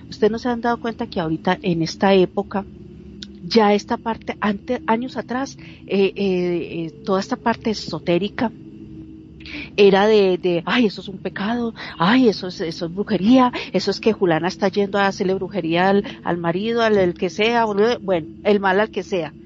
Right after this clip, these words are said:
Nunca estaban haciendo el bien o buscando el bien o una orientación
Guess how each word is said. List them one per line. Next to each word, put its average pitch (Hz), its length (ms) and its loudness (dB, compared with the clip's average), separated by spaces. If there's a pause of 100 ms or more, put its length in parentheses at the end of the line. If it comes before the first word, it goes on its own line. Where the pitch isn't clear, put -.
(140)
Nunca 302 540 -4
estaban 196 320 -2
haciendo 202 320 -2
el 214 60 -2
bien 240 240 0
o 269 60 -6
buscando 185 400 -6
el 196 80 -12
bien 226 240 0
o 247 60 -10
una 190 240 0
orientación 202 920 0